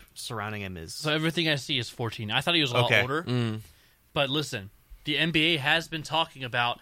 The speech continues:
Speaker 2: bringing.
Speaker 1: Yes.
Speaker 2: I, hold on, this is. I was getting there. That's why I was looking it up. So the, the N B A is talking about bringing the age limit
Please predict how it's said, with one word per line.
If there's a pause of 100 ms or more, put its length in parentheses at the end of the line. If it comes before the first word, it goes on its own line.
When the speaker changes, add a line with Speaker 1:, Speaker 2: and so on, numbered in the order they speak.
(340)
Speaker 2:
bringing.
Speaker 1:
Yes.
Speaker 2:
I,
hold
on,
this
is. (100)
I
was
getting
there.
That's
why
I
was
looking
it
up. (240)
So (340)
the,
the
N
B
A
is
talking
about
bringing
the
age
limit